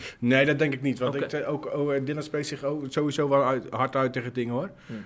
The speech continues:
Speaker 1: Alleen, ik vind dit, dit, eh, ik vind dit een beetje, eh, het heeft geen nut.
Speaker 2: Hmm.
Speaker 1: Het heeft gewoon echt geen nut. Praktisch gezien heeft het nul nut.
Speaker 2: Ja, ja. Nou, we gaan kijken of de regering, eh, de horen, de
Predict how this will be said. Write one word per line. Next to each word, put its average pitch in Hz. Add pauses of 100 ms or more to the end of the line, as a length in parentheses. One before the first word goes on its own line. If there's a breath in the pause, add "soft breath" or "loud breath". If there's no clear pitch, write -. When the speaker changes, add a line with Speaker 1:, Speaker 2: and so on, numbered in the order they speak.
(140 loud breath)
Speaker 1:
Alleen, 120
ik 101
vind 104
dit, 113
dit, 120
eh, 147
ik 143
vind 151
dit 151
een 151
beetje, 160
eh, 151
het 139
heeft 185
geen 151
nut. 185 (280)
Speaker 2:
Hmm. 120
Speaker 1:
Het 113
heeft 151
gewoon 185
echt -
geen 135
nut. 135
Praktisch 190
gezien 165
heeft 156
het 110
nul 156
nut. 104 (280)
Speaker 2:
Ja, 113 (340)
ja. 113 (1300 loud breath)
Nou, 175
we 143
gaan 156
kijken 170
of 165
de 156
regering, 208
eh, 170
de 170 (500)
horen, 180
de 156